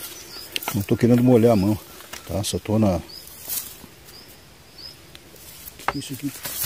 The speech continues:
Então eu vou ficar devendo essas, eu sempre boto, é legal essa pedra, cara.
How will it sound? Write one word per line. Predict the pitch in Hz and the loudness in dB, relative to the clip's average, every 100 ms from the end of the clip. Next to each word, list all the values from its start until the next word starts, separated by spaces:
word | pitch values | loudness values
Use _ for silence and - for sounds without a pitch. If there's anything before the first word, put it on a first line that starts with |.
| - - 508 466 - - - - - - - - - | -6 -2 2 2 0 -12 -16 -16 -16 -18 -20 -12 -8
Então | - - | -4 2
eu | 104 | 2
vou | |
ficar | 104 107 | 4 4
devendo | 113 117 127 123 107 | 8 8 10 8 8
essas, | 107 - 92 - | 6 4 0 0
eu | 92 | 0
sempre | - 113 - | 4 4 4
boto, | 107 101 107 127 | 6 6 6 6
é | |
legal | 143 139 151 | 8 10 8
essa | - | 6
pedra, | - 135 131 120 | 2 0 0 -2
cara. | 95 | -4